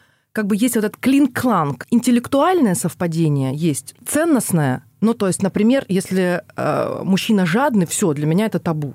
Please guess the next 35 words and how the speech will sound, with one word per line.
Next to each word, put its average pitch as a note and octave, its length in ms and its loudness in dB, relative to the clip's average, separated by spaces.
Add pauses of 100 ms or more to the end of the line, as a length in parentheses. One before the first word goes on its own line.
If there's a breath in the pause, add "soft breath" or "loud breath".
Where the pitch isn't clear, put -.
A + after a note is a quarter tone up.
потому F3 220 -4
что F3+ 140 -4
это F#3 100 0
моя F#3 240 0
собственная E3 400 -4
ценность, A#3+ 400 -2
там, C#3+ 100 -6
щедрость, D3 460 -4
да, F3+ 240 -2
или G3+ 160 2
если G#3 240 0
он G3+ 140 2
там F#3+ 120 0
не F#3 80 2
может F#3 240 0
милостыню E3+ 560 2
дать, D3 200 -2
там, C3+ 120 -4
да, F3 120 -2
если F3+ 180 -4
у - 20 0
него D#3+ 160 0
просят - 600 -4
и E3+ 80 -6
так F3+ 220 -4
далее. D3 340 -2
Моральное C#4 420 2
совпадение F3+ 540 -2
ценностное, G3+ 800 -2
интеллектуальное, A3+ 960 2
эмоциональное A3+ 640 2
и G#3+ 100 -4
физиологическое G3 800 -2
очень C#3+ 220 -2
важно. B2+ 440 -4